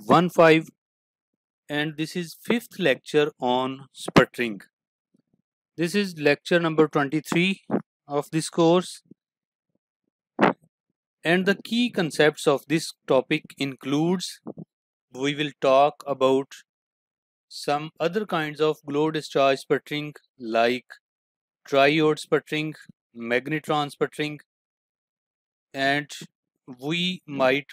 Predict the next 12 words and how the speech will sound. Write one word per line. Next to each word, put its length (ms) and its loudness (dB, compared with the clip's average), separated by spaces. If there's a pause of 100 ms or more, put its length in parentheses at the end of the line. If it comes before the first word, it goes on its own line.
also 400 0
discuss 480 -10 (100)
about 380 -4 (800)
one 360 -4
additional 520 -6
method 340 -8
for 220 -2
sputtering 500 -10 (760)
like 380 -2 (180)
ion 420 -2 (260)
beam 400 -6 (100)
sputtering. 680 -6